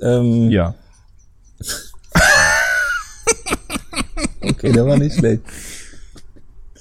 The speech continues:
Speaker 1: Gut. Also, ich beschreibe das Problem, was ich meine, kurz, dass sich Menschen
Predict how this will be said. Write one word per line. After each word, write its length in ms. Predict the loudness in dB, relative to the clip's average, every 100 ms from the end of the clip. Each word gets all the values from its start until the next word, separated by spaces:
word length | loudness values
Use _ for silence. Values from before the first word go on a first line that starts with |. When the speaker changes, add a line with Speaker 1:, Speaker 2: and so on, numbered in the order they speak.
| -20 -20 -20 -20 -20 -20 -20 -20 -10 -8 -8 6
Speaker 1:
Gut. 320 | 6 6 2 -12 -18 -20 -20 -20 -10 2
Also, 580 | 4 6 6 6 2 0
ich 120 | -4
beschreibe 380 | -2 2 4 4
das 400 | 4 0 0 -6 -6
Problem, 320 | 0 2 4
was 160 | 2 2
ich 180 | -2 0
meine, 280 | -2 0 0
kurz, 340 | 0 -2 -4 -20 -20 -20 -20 -20 -10
dass 300 | 0 0 2
sich 220 | 2 2 4
Menschen 1040 | 4 6 4 4 2 4 6 4 2 -8